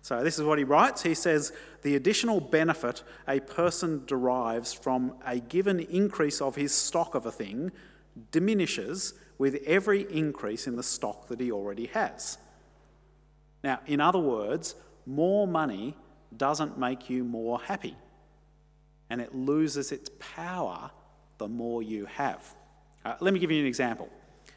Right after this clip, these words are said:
If you've got one car in your driveway, that's a pretty good thing, isn't it? 'Cause, you know, you can drive to church, you can drive to the shops, you can carry people around. If you've got two cars in your driveway,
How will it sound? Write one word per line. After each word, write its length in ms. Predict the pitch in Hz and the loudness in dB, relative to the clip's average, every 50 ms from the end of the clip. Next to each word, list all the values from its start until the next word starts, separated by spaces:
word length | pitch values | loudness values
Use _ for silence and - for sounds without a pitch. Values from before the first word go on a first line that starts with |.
| - _ _ _ | -20 _ _ _
If 80 | - 185 | -2 -2
you've 100 | 202 196 | 0 0
got 120 | 190 - | 0 0
one 280 | 147 139 151 156 151 143 | 2 2 2 2 0 -2
car 460 | - - - 139 131 127 123 127 - | -6 -6 -4 -2 -2 -2 -2 -4 -6
in 160 | - 127 117 117 | -8 -8 -6 -6
your 240 | 117 110 107 104 | -6 -6 -6 -8
driveway, 640 | 101 - 107 90 90 87 87 - 95 131 214 262 - - - - _ - | -8 -8 -8 -8 -8 -10 -10 -10 -8 -8 -8 -8 -10 -18 -20 -14 _ -8
that's 400 | - - - - - - - - _ _ _ _ - | -8 -8 -10 -16 -20 -20 -20 -20 _ _ _ _ -16
a 60 | - | -10
pretty 200 | - - 120 107 | -6 -6 -6 -6
good 160 | 101 117 113 | -6 -8 -8
thing, 220 | - - 240 196 180 | -6 -4 -4 -4 -2
isn't 200 | 220 208 - - | -4 -4 -6 -6
it? 160 | - - - - - - - - _ _ _ - | -8 -12 -20 -20 -20 -20 -20 -20 _ _ _ -6
'Cause, 280 | - 120 110 101 - | -6 -6 -4 -4 -6
you 80 | 123 117 | -6 -6
know, 80 | 92 | -6
you 100 | 110 113 | -8 -10
can 160 | 107 - 117 104 | -10 -10 -10 -8
drive 400 | - 120 110 110 131 135 131 - | -8 -8 -6 -6 -6 -6 -8 -10
to 80 | 143 | -12
church, 600 | - - - - 123 120 117 117 117 - - - - | -12 -10 -8 -6 -4 -4 -4 -4 -6 -8 -12 -14 -14
you 80 | 117 | -14
can 100 | - - | -14 -14
drive 320 | 92 - 107 113 127 127 - | -12 -10 -6 -6 -6 -6 -8
to 80 | - | -10
the 140 | 120 127 117 | -10 -8 -8
shops, 500 | - - - 110 110 123 - - - - | -8 -6 -6 -6 -6 -6 -8 -10 -10 -8
you 60 | 127 | -8
can 160 | - - 123 | -6 -8 -10
carry 320 | - - - 113 120 131 123 | -10 -8 -8 -6 -4 -4 -4
people 340 | - 139 135 131 - 135 127 | -2 -4 -4 -4 -4 -4 -4
around. 520 | 113 104 95 92 95 104 139 185 185 - - - - - _ _ _ _ _ _ _ _ _ _ _ _ _ _ _ _ _ _ | -4 -4 -6 -10 -10 -8 -8 -8 -10 -12 -16 -20 -20 -20 _ _ _ _ _ _ _ _ _ _ _ _ _ _ _ _ _ _
If 60 | - 240 | -12 -10
you've 100 | 269 - | -8 -8
got 200 | - - - - | -10 -12 -12 -6
two 240 | - 196 226 247 | -2 0 0 0
cars 480 | 240 - - 131 113 110 110 107 - - | -2 -4 -4 -4 -2 -2 -2 -2 -4 -6
in 80 | 107 101 | -10 -8
your 140 | 101 101 | -8 -10
driveway, 720 | 92 - 107 87 85 90 90 - - - - 113 165 175 | -10 -8 -8 -8 -8 -10 -12 -14 -14 -14 -14 -14 -14 -16